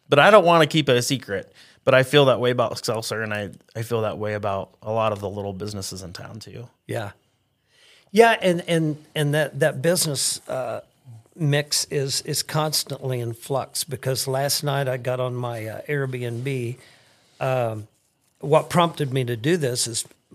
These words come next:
Speaker 2: Anna Sue and I are getting ready to do a, a river cruise in Europe
Speaker 1: Mm-hmm.
Speaker 2: in, uh, in about five weeks. And, uh, in celebration of our thirty-fifth wedding anniversary, and we booked a, uh,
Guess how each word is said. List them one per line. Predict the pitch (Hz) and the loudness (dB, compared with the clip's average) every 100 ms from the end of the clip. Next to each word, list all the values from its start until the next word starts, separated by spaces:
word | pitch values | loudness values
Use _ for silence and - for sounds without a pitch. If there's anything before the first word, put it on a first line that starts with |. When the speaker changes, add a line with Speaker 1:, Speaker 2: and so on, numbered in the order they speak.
| - - | -12 -6
Speaker 2:
Anna | 143 | -4
Sue | 120 - | -2 0
and | 151 | 0
I | 135 | -2
are | 123 | -4
getting | 127 127 | -6 -4
ready | 123 127 117 | -4 -4 -6
to | 113 110 | -10 -8
do | 123 120 | -6 -4
a, | 98 101 - _ | -6 -10 -16 _
a | 127 | -6
river | 120 156 156 | 0 0 -2
cruise | - 127 113 104 | -6 -10 -8 -8
in | 104 | -8
Europe | 123 151 - - _ _ 131 | -4 -4 -4 -10 _ _ 0
Speaker 1:
Mm-hmm. | 127 127 - | 2 0 -6
Speaker 2:
in, | 151 127 120 117 | -6 -6 -8 -10
uh, | 113 110 - | -12 -12 -12
in | 120 | -12
about | 113 117 113 - _ _ _ _ _ _ _ _ _ _ _ _ _ - - _ | -10 -8 -10 -14 _ _ _ _ _ _ _ _ _ _ _ _ _ -20 -20 _
five | 139 143 143 | -6 -6 -8
weeks. | 202 - - - - _ _ _ _ _ _ - | -14 -8 -6 -6 -8 _ _ _ _ _ _ -8
And, | 139 135 131 127 | -2 0 0 -2
uh, | 120 117 - | -4 -6 -8
in | 151 123 120 - | -8 -6 -6 -4
celebration | - 143 135 131 131 131 | 0 2 2 0 -2 -4
of | 120 | -4
our | 113 | -6
thirty-fifth | - 131 123 - 131 - _ _ _ | -2 -2 -2 -4 -6 -6 _ _ _
wedding | 143 156 147 | 0 2 2
anniversary, | 131 123 123 117 - 139 | -2 -4 -4 -2 -2 -2
and | 139 127 | -2 -2
we | 131 | -2
booked | 113 120 147 151 - | -2 0 0 -2 -6
a, | 131 120 120 | -4 -4 -4
uh, | 113 | -6